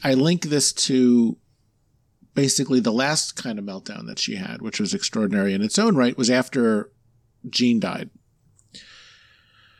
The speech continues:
And what triggered that in the moment was everyone was laughing at Jean dying.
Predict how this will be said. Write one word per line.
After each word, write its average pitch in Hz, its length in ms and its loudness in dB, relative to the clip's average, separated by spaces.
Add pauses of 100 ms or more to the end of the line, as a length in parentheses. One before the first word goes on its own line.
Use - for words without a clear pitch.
(580)
And 131 420 0
what 131 280 0
triggered 170 500 2
that 160 480 2 (260)
in 151 140 0
the 127 60 2
moment 113 440 0 (200)
was 120 580 2 (140)
everyone 135 400 4
was 117 160 2
laughing 113 460 0
at 107 140 -8
Jean 101 280 -6
dying. 92 440 -8